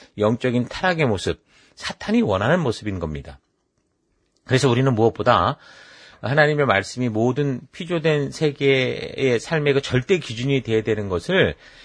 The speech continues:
이 성경과 역사를 통해 바르고 온전히 알아서 우리가 살아가는 삶의 곳곳에서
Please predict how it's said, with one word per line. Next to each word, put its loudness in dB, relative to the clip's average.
이 -6
성경과 0
역사를 2
통해 -2
바르고 0
온전히 0
알아서 0
우리가 2
살아가는 2
삶의 -4
곳곳에서 0